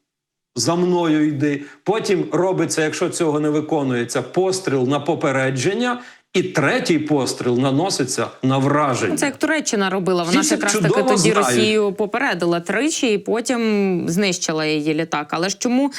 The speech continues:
Speaker 2: ви думаєте, Польща зараз таки буде збивати, м, російські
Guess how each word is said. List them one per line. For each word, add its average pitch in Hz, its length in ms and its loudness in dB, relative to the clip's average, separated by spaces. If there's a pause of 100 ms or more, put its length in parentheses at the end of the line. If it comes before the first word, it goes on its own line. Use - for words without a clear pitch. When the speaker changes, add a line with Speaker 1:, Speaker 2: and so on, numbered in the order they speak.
(120)
Speaker 2:
ви 226 100 2
думаєте, 254 380 0
Польща 254 420 -2
зараз 233 280 -4
таки 226 220 -4
буде 233 320 0
збивати, 247 560 -4
м, 196 1000 -2 (100)
російські 190 540 0